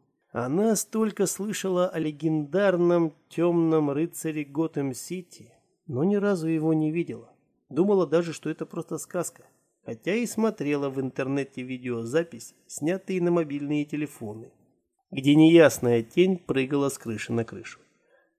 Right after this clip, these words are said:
И вот этот человек стоит перед ней и говорит ей о том, что все не так безнадежно. Говорит, что, что бы ни случилось, можно пойти наперекор всему и изменить что-то к лучшему.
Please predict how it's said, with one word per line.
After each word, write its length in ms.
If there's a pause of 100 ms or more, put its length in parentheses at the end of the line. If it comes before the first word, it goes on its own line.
(160)
И 140
вот 560
этот 380
человек 600
стоит 460
перед 260
ней 320
и 60
говорит 480
ей 200
о 60
том, 340
что 220
все 260
не 160
так 400
безнадежно. 840 (680)
Говорит, 480
что, 640 (180)
что 360
бы 160
ни 120
случилось, 640
можно 420
пойти 460
наперекор 720
всему 480
и 160
изменить 460
что-то 440
к 140
лучшему. 720